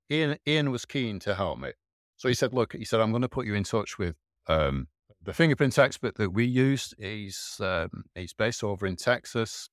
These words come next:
and, um, I'm gonna leave it with you." So that was that. And, and, you know, Pat, um, you know, I had a,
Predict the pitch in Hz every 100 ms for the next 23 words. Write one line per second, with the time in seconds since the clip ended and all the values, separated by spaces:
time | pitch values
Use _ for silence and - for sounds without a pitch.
0 | _ - 95 90 87 85 80 76 80 -
1 | 92 90 80 87 123 170 170 85 _ _
2 | - 277 294 143 285 277 - 117 117 120
3 | 123 123 120 120 120 - _ 127 113 110
4 | - 147 117 - _ - 127 113 104 98
5 | 95 _ - 185 69 - 120 120 143 110
6 | 98 87